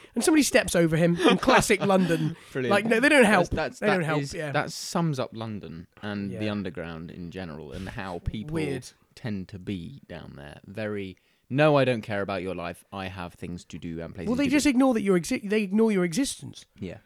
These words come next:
Speaker 2: they do. Um, and they don't have to come to terms with doing awful things 'cause they never even noticed you were there.
Speaker 1: <laughs> Is that, is that why they do it?
Speaker 2: It's pretty much how I think that they, their mentality
Speaker 1: Well, when
Speaker 2: works.
Speaker 1: people fall down the gap and stuff, and then they don't get, uh, they
Speaker 2: Please
Speaker 1: don't
Speaker 2: mind the
Speaker 1: help.
Speaker 2: gap.
Speaker 1: Yeah, it is crazy.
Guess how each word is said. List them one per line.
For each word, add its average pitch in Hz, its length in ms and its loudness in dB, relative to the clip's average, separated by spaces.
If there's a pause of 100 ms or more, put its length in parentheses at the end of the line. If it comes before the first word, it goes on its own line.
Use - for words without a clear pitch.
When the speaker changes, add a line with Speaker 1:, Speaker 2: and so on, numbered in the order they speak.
Speaker 2:
they - 100 -16
do. - 140 -16 (680)
Um, 78 260 -12
and 82 80 -10
they 95 100 -6
don't 92 100 -10
have 92 140 -10
to 107 80 -12
come 98 200 -8
to 92 60 -8
terms 107 340 -2
with 85 100 -8
doing 82 220 -6
awful 85 340 -6
things 90 400 -8
'cause 104 200 -10
they 107 160 -4
never 110 200 -4
even 117 160 -4
noticed 123 280 -4
you 127 60 -2
were 131 60 -2
there. 202 160 -8 (420)
Speaker 1:
<laughs> - 80 0 (300)
Is - 100 0
that, 208 240 4
is 196 80 2
that 208 120 4
why 190 140 2
they 185 120 2
do 175 120 2
it? 139 160 0
Speaker 2:
It's 139 120 0
pretty 180 260 6
much 160 320 4
how 151 260 0
I 135 80 0
think 127 300 -4
that - 160 -14
they, 107 440 -6
their 107 140 -6
mentality 98 400 -6
Speaker 1:
Well, 440 60 0
when 494 80 0
Speaker 2:
works. 427 120 4
Speaker 1:
people 349 200 8
fall 294 240 0
down 220 180 4
the 180 80 2
gap 202 340 0
and 269 140 2
stuff, - 320 -6
and 160 100 -2
then 202 100 -2
they 196 100 -2
don't 202 200 0
get, 196 300 -8
uh, 175 80 -12
they - 80 -14
Speaker 2:
Please 185 220 0
Speaker 1:
don't 226 180 -2
Speaker 2:
mind 120 160 -4
the 120 60 -6
Speaker 1:
help. 233 220 -4
Speaker 2:
gap. 82 180 -14 (420)
Speaker 1:
Yeah, 190 220 -8
it 147 240 -14
is 226 260 -8
crazy. 127 460 -6